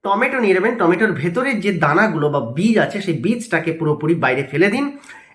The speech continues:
একটা থেকে দুটো কাঁচা লঙ্কা নেবেন, ভালো করে মিক্স করবেন এবং অবশ্যই এর মধ্যে একটু স্বাদের জন্য লবণ তো আপনাকে নিতে হবে, কিন্তু লবণ কোনটা নেবেন? সাদা লবণ একদম না,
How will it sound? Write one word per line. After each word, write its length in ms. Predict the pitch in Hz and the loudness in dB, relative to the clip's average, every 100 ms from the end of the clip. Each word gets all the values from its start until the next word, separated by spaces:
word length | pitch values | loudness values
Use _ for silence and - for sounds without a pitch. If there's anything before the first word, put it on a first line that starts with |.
| - | -4
একটা 380 | 233 - - 277 | -2 -2 -2 -2
থেকে 240 | 240 247 | -2 -4
দুটো 260 | 175 175 233 | -2 -2 0
কাঁচা 340 | 170 151 170 | 0 2 2
লঙ্কা 260 | 160 165 175 | 2 4 2
নেবেন, 280 | 175 233 | 2 0
ভালো 280 | 151 147 147 | -2 -2 -2
করে 160 | 160 160 | 0 2
মিক্স 320 | 147 180 - | 2 2 0
করবেন 340 | 202 190 226 | -2 0 0
এবং 340 | - 180 220 147 | 0 0 0 0
অবশ্যই 640 | 170 226 240 - 262 285 - - - | 0 0 -4 -2 -2 -2 -6 -6 0
এর 220 | 262 254 | 2 2
মধ্যে 320 | 190 143 214 | 0 2 0
একটু 400 | - 202 202 - | 0 0 -2 -4
স্বাদের 440 | - - 151 233 | -4 -2 0 0
জন্য 180 | 190 208 | 2 2
লবণ 440 | 196 139 151 202 214 | 2 2 2 4 2
তো 60 | |
আপনাকে 260 | 185 170 156 | 0 -4 -6
নিতে 220 | 127 123 | -6 -6
হবে, 180 | 127 120 | -6 -6
কিন্তু 200 | 151 151 | -4 -2
লবণ 320 | 120 151 202 | 0 2 2
কোনটা 320 | 202 226 269 | 2 2 2
নেবেন? 280 | 233 160 120 110 - - | 2 0 -4 -8 -16 -12
সাদা 360 | - 175 202 | -2 2 2
লবণ 340 | 190 185 226 226 | 2 2 0 -2
একদম 340 | 139 143 135 | -4 -2 -4
না, 200 | 110 - | -4 -8